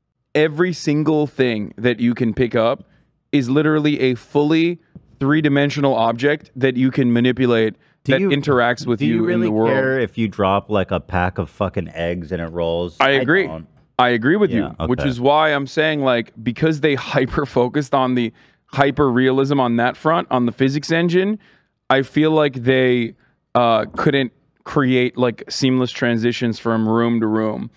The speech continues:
Speaker 2: I th-
Speaker 1: And there's always, like, a black screen or a loading, uh, screen every time you move from one environment to the next.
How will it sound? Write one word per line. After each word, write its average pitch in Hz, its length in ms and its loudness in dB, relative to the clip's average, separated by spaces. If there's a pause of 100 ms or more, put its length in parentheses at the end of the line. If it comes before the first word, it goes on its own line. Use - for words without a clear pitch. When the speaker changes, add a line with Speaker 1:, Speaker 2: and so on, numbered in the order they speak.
Speaker 2:
I 95 80 -4
th- - 100 -6
Speaker 1:
And 117 120 2
there's 120 200 0
always, 127 540 2
like, 120 160 -2
a 120 60 -2
black 117 320 0
screen 113 420 -2
or 110 280 0
a - 80 0
loading, 110 600 0
uh, 104 460 0
screen 104 440 -4
every 117 200 0
time 113 260 0
you 110 140 -2
move 110 400 0
from 113 200 -4
one 110 140 0
environment 107 380 -2
to 110 80 -12
the 107 80 -4
next. 104 260 -6